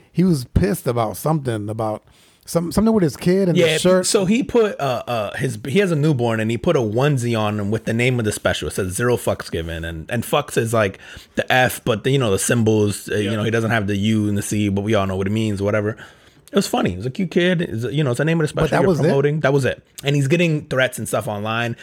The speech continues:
Speaker 2: You know this, this, this time
Speaker 1: But
Speaker 2: we
Speaker 1: what
Speaker 2: live
Speaker 1: kind
Speaker 2: in,
Speaker 1: of
Speaker 2: man,
Speaker 1: threats?
Speaker 2: where everyone, well, people who are like, "I can't believe you would do that. Why would you post a child with curse words on them? Like, we're gonna call child services on you," and just going crazy about this.
Speaker 1: Child services,
Speaker 2: It's this
Speaker 1: bro?
Speaker 2: whole cancel culture we're in, man. This whole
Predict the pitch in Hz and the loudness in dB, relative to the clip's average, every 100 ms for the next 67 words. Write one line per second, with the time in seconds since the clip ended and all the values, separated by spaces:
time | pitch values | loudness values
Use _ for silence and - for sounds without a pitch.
0 | - - 214 196 117 - - 95 - 87 | -16 -4 2 2 2 -4 -6 -8 -6 -8
1 | 85 - - 120 76 131 165 202 190 - | -10 -10 -10 -6 -2 0 2 2 0 -2
2 | 185 - 90 101 95 - - - - 135 | -4 -4 -6 -6 -8 -10 -18 -20 -6 -2
3 | 117 165 147 143 147 131 113 101 98 117 | 0 0 2 2 2 2 2 0 0 0
4 | 165 143 139 127 113 101 180 165 160 135 | 0 2 0 0 0 2 2 4 2 2
5 | 147 139 135 - 120 - - - 139 139 | 2 2 0 -2 -2 -4 -4 -2 0 0
6 | 135 92 - 165 - 147 143 135 139 139 | 0 -4 0 0 2 0 2 0 0 -2
7 | 123 101 143 113 - 95 90 - - - | -2 0 0 0 -2 -2 -4 -10 -12 -6
8 | 85 - 233 180 165 151 143 143 147 131 | -4 -2 -2 0 0 0 0 2 2 2
9 | 110 - 220 196 110 - - 147 117 110 | 0 -2 0 0 0 0 2 2 2 0
10 | 101 95 - 120 139 127 - 98 104 120 | -2 -4 -4 -4 -4 -4 -8 -8 -8 -2
11 | 220 131 196 262 139 262 247 - 214 214 | -2 0 0 -2 0 0 0 -2 -4 -2
12 | 175 180 156 151 135 160 175 135 135 127 | -2 0 0 2 0 2 0 -2 -4 -4
13 | 120 175 165 131 | -2 0 2 0